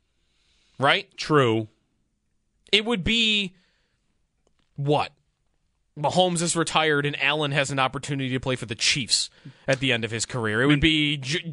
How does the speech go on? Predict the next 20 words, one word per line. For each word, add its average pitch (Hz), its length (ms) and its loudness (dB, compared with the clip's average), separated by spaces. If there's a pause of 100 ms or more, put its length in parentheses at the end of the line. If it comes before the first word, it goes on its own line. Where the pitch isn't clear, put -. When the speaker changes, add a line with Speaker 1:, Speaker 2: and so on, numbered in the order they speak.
Speaker 1:
I 165 60 2
don't 160 120 0
know, 135 260 0
uh, 135 500 2 (920)
who 170 160 4
else? 156 180 0
What's 170 200 -4
some 160 100 0
other 139 160 0
one 117 140 -4
here? 110 160 -6
Br- 98 180 -6 (840)
Speaker 2:
No, 151 100 4
who 160 80 6
Speaker 1:
Manning 170 340 0
playing 156 300 -2
for 151 140 0
the, 135 340 0
or 151 60 0
br-, 147 140 -6